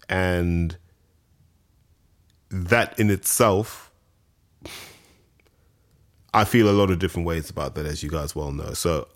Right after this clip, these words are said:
I'm conflicted in a number of ways because obviously at the time I spent a lot of time with David, spent a lot of time in that camp.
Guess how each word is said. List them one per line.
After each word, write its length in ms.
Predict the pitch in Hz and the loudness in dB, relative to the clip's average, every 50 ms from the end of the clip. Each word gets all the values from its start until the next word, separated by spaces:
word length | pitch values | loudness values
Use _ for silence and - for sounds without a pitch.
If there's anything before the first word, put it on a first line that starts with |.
| _ | _
I'm 640 | - 92 92 95 92 90 87 87 85 85 82 82 90 98 _ _ _ - | -2 0 0 2 2 2 2 0 0 0 -2 -4 -6 -10 _ _ _ -4
conflicted 540 | - - 101 87 - - 139 - - 135 123 | 0 0 0 2 2 2 0 2 0 0 0
in 80 | 120 120 | 2 4
a 40 | 120 | 4
number 280 | 120 117 117 110 113 | 4 4 4 4 2
of 80 | 107 101 | 2 4
ways 340 | 113 117 123 135 131 - - _ _ - | 4 2 2 0 -2 -6 -10 _ _ -8
because 380 | - 107 - - 104 98 - | -6 -4 0 0 0 0 0
obviously 560 | 110 113 104 101 98 - - 104 98 90 90 - _ - - - - _ - - _ _ - _ _ _ _ _ _ _ - | 0 0 0 0 -2 0 0 0 0 0 -2 -4 _ -20 -20 -20 -20 _ -20 -20 _ _ -20 _ _ _ _ _ _ _ 0
at 140 | - 117 117 | 2 2 2
the 60 | 110 | 2
time 180 | 117 123 117 107 | 2 4 4 4
I 60 | 104 | 4
spent 180 | 104 - 107 104 | 2 2 4 4
a 40 | |
lot 120 | 104 98 92 | 4 2 2
of 60 | 92 | 2
time 240 | - 107 98 95 90 | 2 2 4 4 2
with 120 | 90 82 | 0 0
David, 640 | 87 104 101 104 101 90 95 101 98 98 85 - - | 2 2 2 2 2 2 2 2 2 2 0 -4 -6
spent 200 | - - 101 98 | -4 0 0 2
a 20 | |
lot 60 | 95 92 | 2 2
of 60 | - | 2
time 200 | - 95 90 90 | 0 0 2 0
in 60 | 90 | 0
that 180 | 87 82 - - | -2 -4 -6 -4
camp. 400 | - - 101 101 98 95 - | -2 0 0 2 0 -2 -6